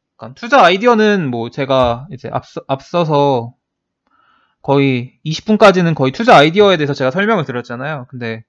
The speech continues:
그 많은 이유 중에 이제 한 가지였죠. 그 결국은 이제 두나무라는 곳에 이제 지분을 투자해가지고 가상-, 가상화폐 거래소 그 지분을 가지고 있어서 뭐 비트코인이 가격이 상승하자 우리 기술 투자도 함께 올랐다.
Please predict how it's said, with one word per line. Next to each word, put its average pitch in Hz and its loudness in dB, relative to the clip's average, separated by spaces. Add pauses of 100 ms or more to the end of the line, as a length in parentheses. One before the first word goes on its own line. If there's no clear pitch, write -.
(240)
그 - -4
많은 180 4
이유 156 -2
중에 170 -4
이제 113 -6
한 214 -6
가지였죠. 208 0
그 110 -12
결국은 135 -8
이제 104 -10 (100)
두나무라는 165 0
곳에 127 -4
이제 113 -12
지분을 156 -4
투자해가지고 175 0 (540)
가상-, 175 0 (160)
가상화폐 170 0
거래소 131 -2
그 127 -12
지분을 143 -8
가지고 131 -6
있어서 165 -8
뭐 104 -10 (300)
비트코인이 147 -4 (120)
가격이 139 -2
상승하자 180 -2 (400)
우리 143 -6
기술 165 -6
투자도 160 -6
함께 208 -4
올랐다. 117 -4